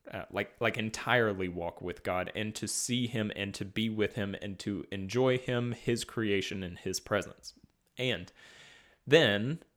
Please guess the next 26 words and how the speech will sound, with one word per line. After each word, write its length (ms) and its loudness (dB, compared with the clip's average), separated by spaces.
I 80 -2
don't 120 0
know 80 0
why 200 2
I 40 2
said 240 -2
"and" 260 -4
like 220 -6
that, 240 -4
but 100 -4
I 60 -4
did. 340 0
<laughs> 60 0
So 420 4
then, 540 8
uh, 280 6
Adam 260 6
and 100 2
Eve, 240 0
obviously 400 2
we 100 2
know 300 4
Adam 240 0
and 80 0
Eve 160 -2
sinned 440 2